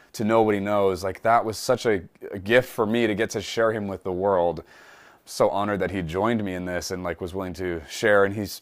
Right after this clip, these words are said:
told me he's willing to do more, and so I'm gonna have to pull him on again. But, like, that was a huge, like, milestone for me. I'm like, "This is awesome. I'm so proud." And I think I remember, like,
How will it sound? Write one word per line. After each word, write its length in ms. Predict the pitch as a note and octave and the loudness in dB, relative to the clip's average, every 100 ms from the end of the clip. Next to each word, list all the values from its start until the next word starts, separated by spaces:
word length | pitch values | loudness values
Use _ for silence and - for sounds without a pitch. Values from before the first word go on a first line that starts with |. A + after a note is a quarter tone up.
| - | -6
told 160 | G2+ | -6
me 80 | F#2+ | -4
he's 140 | F#2+ | -6
willing 160 | F2+ F#2 | -6 -6
to 60 | F2 | -4
do 140 | F#2+ | -4
more, 240 | G2 G2 | -2 -2
and 100 | G2 | -2
so 120 | F2 G2 | -4 -6
I'm 180 | F2 - | -6 -10
gonna 140 | F#2+ F#2 | -10 -10
have 80 | |
to 60 | - | -10
pull 120 | - | -6
him 100 | G2 | -4
on 120 | F#2+ | -4
again. 260 | F#2+ G2 F#2 - - - - | -4 -6 -6 -12 -20 -16 2
But, 100 | B2+ | 4
like, 120 | A#2 | 6
that 140 | C3 | 6
was 300 | C3+ C3 - - _ _ - | 6 0 -4 -16 _ _ -4
a 180 | A2 B2+ - | -2 -2 -4
huge, 540 | - F#3 G3 D#3 - - _ _ _ | -2 0 0 -2 -12 -20 _ _ _
like, 380 | D3 C#3+ - - - | -2 -2 -2 -16 -6
milestone 400 | B2 C#3 - F#2 | -4 -4 -4 -6
for 100 | F2 | -8
me. 80 | C#2+ | -10
I'm 80 | |
like, 140 | D#2+ F2+ | -10 -10
"This 180 | B2+ C3 | -10 -12
is 140 | - | -12
awesome. 380 | - A#2 - D#2+ | -12 -10 -10 -10
I'm 140 | D#2+ F#2 | -10 -6
so 300 | B2 A#2 G#2+ | 0 2 0
proud." 480 | - - B2 G2+ - - - - - | -4 4 6 6 0 -16 -20 -8 0
And 100 | C#3+ | 2
I 60 | |
think 220 | D#3 E3+ - | 4 0 2
I 60 | |
remember, 340 | C#3 D#3+ D3+ C3+ - | 2 4 2 0 2
like, 380 | B2+ G#2+ - | 2 2 -6